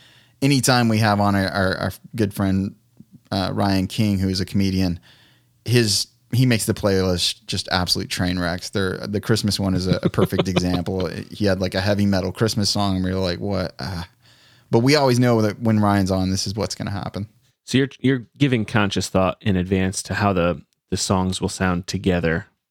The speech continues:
Speaker 3: on, on a playlist.
Speaker 1: Yeah, I usually do. I, do you, Brent? I guess you do, right?
Speaker 2: I, I do, but I think Aaron does. He's more in tune with it than, than I am. And, and not to say that I, that,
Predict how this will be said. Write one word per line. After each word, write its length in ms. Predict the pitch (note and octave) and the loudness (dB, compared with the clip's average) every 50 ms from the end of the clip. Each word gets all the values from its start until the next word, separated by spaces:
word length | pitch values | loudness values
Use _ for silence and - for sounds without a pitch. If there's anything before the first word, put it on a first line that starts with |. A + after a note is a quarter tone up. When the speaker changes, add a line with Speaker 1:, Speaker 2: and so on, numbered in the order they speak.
| _ _ _ | _ _ _
Speaker 3:
on, 240 | - G2 F#2+ F2+ - | -2 0 0 0 -2
on 180 | - F#2+ F#2+ | -2 -2 -2
a 60 | F2+ D#2+ | -2 -2
playlist. 640 | - - F2 D#2+ D#2+ D#2+ D2+ D#2 G2 - - - - _ _ - | -2 -2 0 0 2 2 0 0 -2 -4 -10 -14 -16 _ _ 0
Speaker 1:
Yeah, 480 | A#2 A#2+ B2+ B2+ A#2+ A2+ G2 E2 D#2+ - | 2 2 4 4 2 2 0 -2 -4 -6
I 140 | - A2 A#2+ | -4 -2 0
usually 480 | A#2 A#2 A2+ G#2+ G2 F#2+ F#2+ F#2 F2 - _ _ _ | 2 2 2 0 0 0 0 -2 -2 -6 _ _ _
do. 260 | - F#2+ F#2 F2+ F2+ | 0 0 2 2 2
I, 120 | F#2 F#2 E2+ | 2 2 0
do 200 | E2+ G2+ F#2 G2 | -2 -2 -2 0
you, 180 | G#2+ B2 D3 | 0 0 0
Brent? 400 | D#3+ D#3 - D3+ E3+ F3 E3+ - | -2 -4 -2 -2 -2 -2 -2 -2
I 100 | F2 A#2+ | -4 -2
guess 200 | B2 A#2 - - | -2 -2 -4 -4
you 80 | G#2 F2 | -4 -2
do, 200 | F2 F2+ F#2+ G2 | -2 0 0 0
right? 280 | G#2 G#2+ B2+ D3 - - - _ _ _ _ _ _ _ - | 0 0 -2 -2 -4 -6 -12 _ _ _ _ _ _ _ 0
Speaker 2:
I, 140 | C3+ C3+ - - | 0 0 0 2
I 180 | - C3+ E3 E3+ | 2 4 4 4
do, 140 | C#3 D3 C#3 | 4 4 4
but 140 | A2+ A#2+ A#2+ | 4 4 4
I 80 | A#2+ | 4
think 320 | A2+ - D#3+ C3+ A#2 - - | 2 2 2 2 2 0 0
Aaron 460 | - A2+ A#2 B2 B2 A#2 A2 G#2+ G#2 - - _ _ _ - A2 | 2 2 4 4 4 4 4 4 2 0 -2 _ _ _ -10 -2
does. 840 | G2 F#2+ G2+ G2+ F#2+ G2 F#2+ F#2+ F2+ E2+ - - - - - - - - _ | 2 4 4 6 6 4 2 2 0 -4 -6 -10 -12 -14 -16 -18 -20 -20 _
He's 400 | _ _ - C3 C3 A#2+ G2 F#2 | _ _ 2 2 2 4 2 2
more 540 | A#2+ A2 G#2 G#2+ G#2 G2+ F#2+ F#2+ F2+ F#2+ - | 2 2 4 4 4 2 2 2 0 0 0
in 180 | - G2+ G2 F2+ | 0 0 0 0
tune 360 | - - - A2 G#2 G2 F#2+ | 0 2 2 4 4 4 2
with 140 | F#2 F2+ F2+ | 2 2 2
it 200 | F2+ F#2 - - _ | 0 -2 -4 -6 _
than, 400 | - G2+ G2 F#2 F2+ F2 F#2 - | -4 -2 0 0 2 0 0 -2
than 180 | - - - - | -4 -4 -4 -2
I 240 | - G2+ G2+ G2 G#2 | 0 2 2 2 4
am. 380 | A2+ G#2+ G#2+ G#2+ G#2+ G#2+ A2 - | 4 4 4 4 2 2 0 0
And, 220 | - A2 A2 - - - - - _ - - - - _ - | -2 -2 -2 -4 -4 -10 -16 -16 _ -20 -20 -20 -16 _ -4
and 260 | - G#2+ - - - | -2 -2 -2 -4 -2
not 240 | - A2 A2 A2 G#2+ - | 0 2 2 2 2 0
to 80 | G#2 | 0
say 180 | - - A2+ G#2+ | 2 4 4 4
that 260 | F#2+ G2 F#2+ - - | 4 4 2 2 2
I, 140 | E2+ G#2 - - | 0 -2 -2 -4
that, 280 | G2+ - G2 G2 G2+ | -2 -2 -2 -2 -2